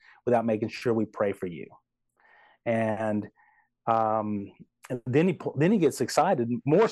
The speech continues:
more excited. He pulls out his phone, shows me a video of somebody videoing him because when he, he was going through radiation at the time, and when he got finished with radiation, they have the ringing of the bell ceremony. And at the end of that time, the,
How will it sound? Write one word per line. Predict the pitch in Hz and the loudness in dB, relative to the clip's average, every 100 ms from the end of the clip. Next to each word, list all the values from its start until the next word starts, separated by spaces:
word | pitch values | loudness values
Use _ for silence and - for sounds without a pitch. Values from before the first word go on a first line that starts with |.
| - | 2
more | 175 208 180 | 2 2 0
excited. | - 98 107 | 0 0 0
He | |
pulls | 135 - 226 | -2 2 4
out | 208 160 | 4 2
his | - - | -2 -10
phone, | - 185 110 107 120 | -2 0 0 -4 -6
shows | - 165 185 | -2 2 2
me | 185 165 | 2 0
a | 131 | -2
video | 110 165 175 120 110 | 2 2 4 4 2
of | |
somebody | - 147 147 | 0 0 2
videoing | 123 139 156 135 120 | 2 2 2 2 0
him | 170 151 113 - - - - | 0 0 -2 -8 -20 -18 0
because | 127 120 | 2 2
when | 127 | 0
he, | 127 110 - _ | -2 -6 -18 _
he | 131 | 0
was | 117 | 0
going | 123 160 | 2 0
through | 143 143 | 2 2
radiation | 135 123 123 143 135 | 2 4 2 2 -2
at | 113 | -4
the | - - | -8 -6
time, | 117 101 92 104 _ - _ - | -4 -4 -6 -10 _ -20 _ -2
and | 127 | 0
when | 120 | 2
he | |
got | 131 127 | 2 0
finished | 165 165 156 | -2 -2 0
with | |
radiation, | 131 131 120 113 - 123 | 2 2 4 0 -2 -2
they | 117 | 0
have | 120 | 2
the | 113 | 0
ringing | 104 127 131 | 0 0 2
of | |
the | 117 | 0
bell | 104 113 110 | 2 0 0
ceremony. | - 113 110 107 107 107 | -2 0 0 -2 -2 -4
And | 104 | -4
at | 104 | -4
the | 107 107 - | -6 -8 -4
end | 139 139 | -2 0
of | |
that | 127 117 - _ - _ - - | 0 -2 -6 _ -20 _ -10 -2
time, | 123 120 | 0 0
the, | 110 | -4